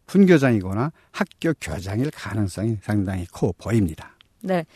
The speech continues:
Speaker 2: 이 기념사진을 찍은 배경을 보니까 금수산 태양궁전 앞인 거죠?
Speaker 1: 네, 맞습니다.
Speaker 2: 네, 기념사진을 찍는 사람들은 특별히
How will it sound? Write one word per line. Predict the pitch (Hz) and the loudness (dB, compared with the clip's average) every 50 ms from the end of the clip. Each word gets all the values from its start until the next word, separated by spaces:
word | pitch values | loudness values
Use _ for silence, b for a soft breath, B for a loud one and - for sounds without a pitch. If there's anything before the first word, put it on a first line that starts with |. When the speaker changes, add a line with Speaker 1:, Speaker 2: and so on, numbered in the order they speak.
| b b b b b | b b b b b
Speaker 2:
이 | 208 226 196 | 0 0 0
기념사진을 | - - 220 247 320 339 359 - - 349 320 330 330 311 294 247 | 2 2 2 4 4 2 2 0 -2 -2 -2 -2 -2 -2 -2 -2
찍은 | 302 302 294 285 262 | -4 -4 -2 -2 -2
배경을 | - 202 196 - 226 240 247 233 196 | -2 -2 -2 0 2 4 4 2 2
보니까 | 190 185 175 170 160 - 196 196 180 170 | 2 0 -2 0 2 4 6 6 6 4
금수산 | - - - - 196 214 214 294 302 - 330 - - - | 0 -2 2 2 4 4 2 0 0 2 2 2 2 0
태양궁전 | - - 349 359 370 359 330 320 302 262 226 247 220 208 | -2 0 2 2 2 2 2 2 2 2 2 2 2 2
앞인 | 185 175 160 - - 190 175 | 2 0 0 2 4 4 4
거죠? | 160 156 147 - 185 214 220 196 - b b b b b b b b b - | 4 0 -2 0 2 2 2 0 -2 b b b b b b b b b -4
Speaker 1:
네, | 220 220 208 202 165 123 101 | 0 2 4 4 4 4 4
맞습니다. | 104 127 143 180 - - 104 95 85 90 80 76 - - | 4 2 2 0 2 2 2 2 2 0 -6 -10 -8 -2
Speaker 2:
네, | 208 196 190 180 | 2 4 4 4
기념사진을 | - - - 220 285 339 339 - 359 339 - 330 330 302 285 247 - | 2 4 4 6 6 6 4 4 2 2 2 2 2 2 2 2 0
찍는 | - 254 254 254 247 240 | 0 2 4 4 4 4
사람들은 | 226 - - 254 247 240 208 196 180 214 226 208 | 2 2 2 2 4 4 4 2 2 0 0 -2
특별히 | - - - 294 294 294 285 262 233 | -4 -2 2 4 4 4 4 0 -2